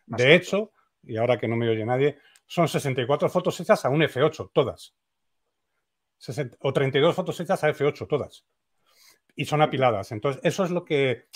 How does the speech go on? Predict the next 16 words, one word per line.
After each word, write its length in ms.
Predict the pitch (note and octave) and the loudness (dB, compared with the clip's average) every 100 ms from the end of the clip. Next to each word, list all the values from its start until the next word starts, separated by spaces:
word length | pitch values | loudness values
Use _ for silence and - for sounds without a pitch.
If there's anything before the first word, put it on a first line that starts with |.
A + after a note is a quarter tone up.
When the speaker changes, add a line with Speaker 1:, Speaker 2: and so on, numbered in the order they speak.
| - | -8
Speaker 2:
le 100 | C3 | -6
diferencia 680 | B2+ - B2+ C#3+ C3 D#3+ E3 | -4 -4 -2 -2 -4 -4 -2
a 140 | E3 | -4
un 140 | B2 B2 | -6 -8
filtro 400 | B2 B2+ B2+ B2+ | -12 -8 -6 -6
N 180 | B2 | -4
D 140 | A#2+ A2+ | -6 -6
físico, 560 | - C3 G#2+ - F2 _ _ _ | -10 -10 -10 -12 -18 _ _ _
que 100 | - | -10
sí 140 | - C#3 | -4 0
que 80 | |
te 120 | C#3+ C3+ | 2 2
permite 380 | C3+ D3+ D3+ | 0 0 -2
prolongar 440 | A2+ A2 G2+ G#2 A#2 | -2 -2 -2 -4 -2
la 80 | B2 | -4
exposición 760 | - B2+ - A#2 D#3+ D#3 E3+ | -4 -10 -8 -6 -2 -2 -4